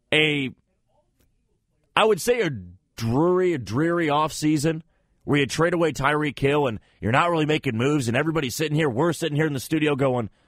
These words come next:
"Oh, what the hell are they doing?" You trade away Tyreek Hill and your replacement was Marquez Valdez-Scantling.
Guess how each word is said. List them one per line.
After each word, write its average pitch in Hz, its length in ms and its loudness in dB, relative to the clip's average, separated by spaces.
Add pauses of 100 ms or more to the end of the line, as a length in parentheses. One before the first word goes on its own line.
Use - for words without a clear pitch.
(360)
"Oh, 95 60 -2
what 101 180 0
the 127 80 2
hell 131 160 2
are 117 60 -2
they 98 120 0
doing?" 131 340 0 (800)
You 123 140 0
trade 170 240 0
away 160 160 0
Tyreek 151 400 -2
Hill 160 220 2
and 110 200 -8
your 127 120 -2
replacement 139 600 -2
was 110 280 -2
Marquez 135 540 -2
Valdez-Scantling. 131 920 -2